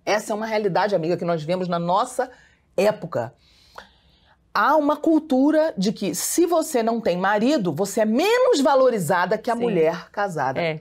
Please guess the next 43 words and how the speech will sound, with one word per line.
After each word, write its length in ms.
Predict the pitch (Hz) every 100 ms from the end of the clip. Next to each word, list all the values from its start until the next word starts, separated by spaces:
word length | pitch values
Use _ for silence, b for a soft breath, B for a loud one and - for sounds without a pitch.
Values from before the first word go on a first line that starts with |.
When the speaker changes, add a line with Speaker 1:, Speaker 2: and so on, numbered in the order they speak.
| -
Speaker 2:
como 200 | 185 180
se 180 | 208
ninguém 460 | 190 196 190 202 233
que 180 | - 233
te 180 | - 226
quisesse. 680 | 240 208 180 160 151 - 156
Ah, 160 | 180
você 580 | 170 175 175 - 190 214
não, 760 | 226 226 226 214 208 202 196 190
não 200 | 202 190
tem 180 | 175 208
ninguém 320 | 214 196 254
que 140 | 254
queira, 580 | 233 _ 220 202 180 156
não 80 | 170
é? 140 | 208
Como 220 | 233 240 370
Speaker 1:
Como 140 | 480
Speaker 2:
se 80 | 247
Speaker 1:
se 140 | -
o 140 | 311 277
Speaker 2:
fosse 40 |
Speaker 1:
homem 360 | 294 403 392 339
Speaker 2:
isso. 140 | 262
Speaker 1:
te 40 |
respaldasse. 840 | 240 196 180 156 143 143 196 - _ _ -
Speaker 2:
É. 320 | 180 170 160 160 _ _ _ b b b b b
Speaker 1:
Peraí, 500 | - 311 269 160 - _ _ _ _
então 240 | 240 311
e 80 | 330
as 160 | 320 262
mulheres 500 | 285 277 285 285 262
solteiras 540 | 262 247 254 269 254
que 160 | - 214
seguiam 460 | - 190 170 233
Jesus 400 | 196 170 147 214
e 60 | 190
andavam 420 | 156 147 208 190
com 160 | 185 165
Jesus? 680 | 139 131 165 240 - - _ _ _ _ _ _ _ _
E 80 | 190
estavam 540 | 202 - 233 254 233
ali, 400 | 170 151 196 262